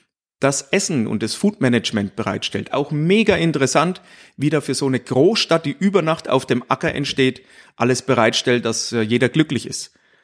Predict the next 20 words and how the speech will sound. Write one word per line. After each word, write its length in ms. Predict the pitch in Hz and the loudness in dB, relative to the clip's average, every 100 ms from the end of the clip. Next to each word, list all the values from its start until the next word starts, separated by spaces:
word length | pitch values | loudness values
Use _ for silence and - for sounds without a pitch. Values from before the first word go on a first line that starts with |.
| _ | _
So, 120 | - | -4
und 160 | 104 98 | -2 -2
ich 140 | 170 | 0
hab 140 | 220 208 | 0 2
danach 400 | 180 147 151 - | 2 2 0 -2
ein 100 | 127 | -4
bisschen 260 | 127 147 | -2 -2
erzählt 380 | 127 120 127 131 | -2 0 0 0
von 160 | - 196 | 0 0
uns, 340 | 156 98 - | 0 0 -6
wie 80 | 104 | -8
das 140 | 101 | -8
bei 140 | - 101 | -6 0
mir 180 | 151 180 | 0 2
gelaufen 460 | 165 147 139 139 | 2 2 0 -2
ist 220 | 127 - _ - _ - | -4 -6 _ -20 _ -2
und 180 | 123 117 | 0 0
was 160 | 131 | 0
der 120 | 110 | -2
Brotsommelier 760 | 101 135 156 143 135 123 131 135 | 0 0 2 0 0 2 2 2